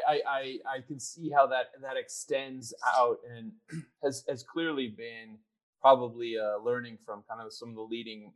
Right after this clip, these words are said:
uh, management consultancies, is they've, they've <laughs> probably been, been the leaders in, in, in, in figuring that out. But,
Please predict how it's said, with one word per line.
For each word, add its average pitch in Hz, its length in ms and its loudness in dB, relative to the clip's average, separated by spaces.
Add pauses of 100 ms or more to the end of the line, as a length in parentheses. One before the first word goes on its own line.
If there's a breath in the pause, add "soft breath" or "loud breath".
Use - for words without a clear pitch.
uh, 107 220 0
management 113 520 -10
consultancies, 101 720 -4
is 101 120 -20
they've, 117 260 -2
they've 143 220 -2
<laughs> 151 80 2
probably 135 440 4
been, 117 200 -10 (480)
been 156 140 8
the 160 100 12
leaders 160 560 -2
in, 131 240 -8
in, 135 220 -12
in, 127 240 -14
in 127 220 -12
figuring 131 440 -4
that 113 180 -2
out. 120 280 2 (580)
But, 190 160 10